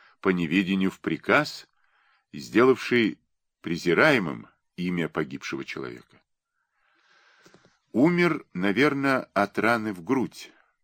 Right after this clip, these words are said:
Ноги сожжённые, в груди рана", — сказал Завалишин. Так старик объясняет, видел всё это, когда хоронил.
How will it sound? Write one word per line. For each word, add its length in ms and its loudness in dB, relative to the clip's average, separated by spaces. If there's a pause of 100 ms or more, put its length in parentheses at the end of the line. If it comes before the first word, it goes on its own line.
(120)
Ноги 420 2
сожжённые, 1080 0 (100)
в 120 -18
груди 380 -6
рана", — 380 -6
сказал 420 -10
Завалишин. 640 -14 (1160)
Так 220 2
старик 400 2
объясняет, 760 0 (200)
видел 440 0
всё 260 -8
это, 200 -10
когда 320 -8
хоронил. 480 -12